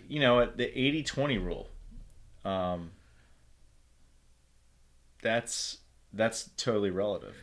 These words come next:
because I'm thinking about my interactions minute by minute with,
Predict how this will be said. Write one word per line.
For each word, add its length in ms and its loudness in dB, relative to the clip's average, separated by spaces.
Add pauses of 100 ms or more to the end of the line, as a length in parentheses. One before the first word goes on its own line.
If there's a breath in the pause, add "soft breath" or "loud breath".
because 880 -2 (1300 soft breath)
I'm 220 6
thinking 400 0
about 460 4 (100)
my 220 2
interactions 760 -2
minute 440 -4
by 180 -4
minute 440 -6
with, 140 -10